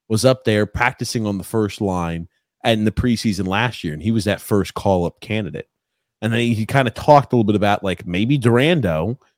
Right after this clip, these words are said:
is the guy who's the first call-up candidate this time around if injuries do happen. So it's just kinda interesting to think of if you've got guys like William Dufour, Matthew Maggio, maybe it's Durando who's the first call-up candidate and not guys like Ruslan Ishikov.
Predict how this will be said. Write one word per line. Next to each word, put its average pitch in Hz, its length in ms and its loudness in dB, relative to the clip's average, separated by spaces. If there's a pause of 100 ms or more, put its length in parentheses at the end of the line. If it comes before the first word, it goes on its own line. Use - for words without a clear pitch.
(140)
is 110 140 -2
the 123 80 2
guy 107 200 4
who's 104 200 2
the 101 80 -2
first 101 280 0
call-up 90 360 -4
candidate 87 400 -4
this 92 180 -4
time 90 240 -4
around 80 300 -4
if - 120 -8
injuries 82 360 -4
do 82 160 -6
happen. 73 360 -8
So - 120 -2
it's - 100 -4
just - 140 2
kinda 262 200 4
interesting 143 380 -2
to 92 80 -2
think 87 260 -4
of 85 220 -2
if 87 140 -4
you've 95 100 -4
got 95 240 2 (380)
guys 120 240 6
like 107 160 2
William 98 260 2
Dufour, 90 500 0
Matthew 87 380 -2
Maggio, 82 600 -2 (280)
maybe 90 260 -2
it's - 280 -4 (180)
Durando 123 460 0
who's 95 160 0
the 85 60 -2
first - 280 -4
call-up 82 300 -4
candidate 78 420 -6
and 98 140 -4
not 104 160 2
guys 98 260 4
like 101 120 2
Ruslan 113 440 2
Ishikov. - 560 -6